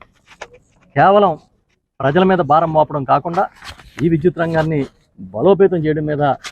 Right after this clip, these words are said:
దృష్టి పెట్టమని చెప్పి మేము కోరుతూ, మీటర్లు అప్పుడేమో జగన్మోహన్ రెడ్డి గారి హయాంలో పెడితేనేమో ఉరితాళ్ళు అయితే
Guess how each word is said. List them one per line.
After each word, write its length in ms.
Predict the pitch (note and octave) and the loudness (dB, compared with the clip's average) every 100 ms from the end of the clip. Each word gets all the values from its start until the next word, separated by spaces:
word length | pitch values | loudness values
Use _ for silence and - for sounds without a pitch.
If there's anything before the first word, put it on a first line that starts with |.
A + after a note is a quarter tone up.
| _ _ | _ _
దృష్టి 200 | B2+ - | -8 -8
పెట్టమని 380 | C#3 C#3 C3 C3 | -6 -6 -4 -4
చెప్పి 320 | A#2+ - A#2+ - _ _ - | -4 -4 -4 -6 _ _ -12
మేము 360 | A2 A#2+ A2 - _ | -6 -4 -6 -10 _
కోరుతూ, 340 | B2+ D3 - A3 _ _ _ | -4 -2 -2 -4 _ _ _
మీటర్లు 380 | C#3 D#3 A#2+ G2+ - _ | -4 -4 -4 -8 -14 _
అప్పుడేమో 560 | D3 D#3 E3+ G3+ A3+ G#3+ | -4 0 2 2 2 2
జగన్మోహన్ 420 | D3+ F3+ F#3+ F#3 | 2 2 0 0
రెడ్డి 160 | F#3 | 0
గారి 120 | F#3 D#3+ | 0 2
హయాంలో 340 | E3 E3+ E3+ | 2 0 -4
పెడితేనేమో 500 | D#3 D#3+ F3 E3+ G3 | -4 -6 -8 -8 -6
ఉరితాళ్ళు 420 | D#3 E3 F3+ E3 | -6 -2 0 0
అయితే 340 | C3 A#2 C3+ | -2 -6 -8